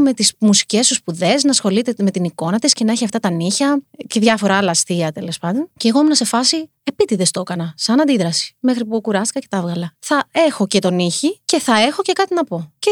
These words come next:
δεν θα μπορείς να μου πεις κενή ή ρηχή ή προκλητική ή μπιπ, αυτό που λέμε, ας πούμε,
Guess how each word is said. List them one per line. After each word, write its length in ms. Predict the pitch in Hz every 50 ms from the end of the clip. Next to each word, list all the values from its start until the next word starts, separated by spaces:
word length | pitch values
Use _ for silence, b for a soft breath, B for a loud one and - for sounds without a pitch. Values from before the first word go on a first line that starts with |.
| 392 392
δεν 100 | 403 370
θα 140 | - 247
μπορείς 240 | 208 190 190 185 175
να 100 | 175 180
μου 120 | 180 175 165
πεις 200 | 180 175 165 - - - - - - - - - _ _ -
κενή 460 | - 233 214 202 196 175 165 156 151 _ -
ή 140 | - 214 208
ρηχή 580 | 196 185 180 - - 196 175 170 165 180 185 _ _ _
ή 560 | - 220 220 214 202 196 185 180 175 175 196 - _ _
προκλητική 840 | - 208 202 202 214 196 208 190 - - 208 196 185 175 165 - _
ή 580 | - 220 214 214 214 202 196 190 185 180 - - _ _
μπιπ, 300 | - 208 196 202 190 175 - - - - -
αυτό 260 | - 185 - - 185
που 100 | 175 190
λέμε, 320 | 196 190 185 180 180 175
ας 140 | 170 170 165
πούμε, 480 | - 185 180 175 170 165 165 160 -